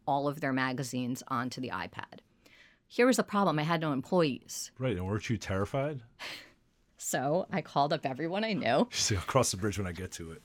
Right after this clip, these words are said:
Speaker 1: I said, "Free office space for the day. Bring your computer,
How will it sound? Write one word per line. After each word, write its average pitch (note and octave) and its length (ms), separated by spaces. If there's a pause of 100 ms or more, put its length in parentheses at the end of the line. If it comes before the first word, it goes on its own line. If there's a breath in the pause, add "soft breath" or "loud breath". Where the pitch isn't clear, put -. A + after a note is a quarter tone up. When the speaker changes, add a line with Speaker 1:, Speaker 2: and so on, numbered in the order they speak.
Speaker 1:
I D#3+ 100
said, C#3+ 400 (480)
"Free F#3+ 280
office F3 320
space - 420
for C#3 100
the A#2+ 120
day. C3+ 340 (1120 soft breath)
Bring E3+ 220
your F#3 200
computer, F3+ 580